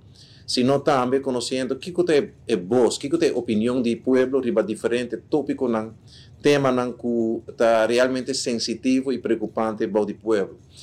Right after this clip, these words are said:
E pensei também, minha comissão cana, ah, que é de, nós, nós está trabalhando riba a lei de iniciativa, de, ah, referendo aqui, que também guardo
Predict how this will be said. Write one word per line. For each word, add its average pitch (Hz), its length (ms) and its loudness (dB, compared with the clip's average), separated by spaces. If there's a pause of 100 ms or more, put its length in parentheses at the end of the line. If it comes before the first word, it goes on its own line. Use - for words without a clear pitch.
(360)
E 120 100 -6
pensei 120 360 4
também, 120 560 2
minha 107 380 -2
comissão 117 480 -2
cana, 110 500 -2 (140)
ah, 92 240 -8 (120)
que 110 340 0
é 104 60 2
de, 107 460 0
nós, 101 160 -2 (300)
nós 98 180 -2
está 120 100 0
trabalhando 107 580 -2
riba 107 240 2
a 101 260 -2
lei 104 260 2
de 101 360 -4
iniciativa, 104 600 -4
de, 95 320 -6 (120)
ah, 90 240 -10 (160)
referendo 107 540 -2
aqui, 110 280 -2
que 113 100 -6
também 104 240 -2
guardo 101 380 0